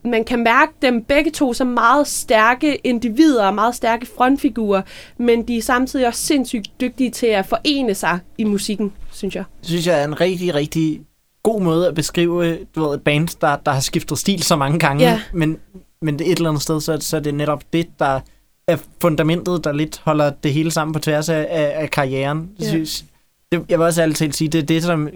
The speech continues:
Speaker 2: gjorde, at jeg tidligere har haft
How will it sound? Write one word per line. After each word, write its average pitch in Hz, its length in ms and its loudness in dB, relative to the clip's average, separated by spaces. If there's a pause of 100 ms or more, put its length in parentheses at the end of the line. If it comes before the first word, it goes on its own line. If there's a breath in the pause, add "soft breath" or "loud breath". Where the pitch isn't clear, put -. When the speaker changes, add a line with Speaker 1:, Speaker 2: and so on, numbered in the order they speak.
Speaker 2:
gjorde, 165 260 2
at 143 240 -2 (600)
jeg 175 420 2 (800)
tidligere 196 400 4
har 151 120 4
haft 143 380 0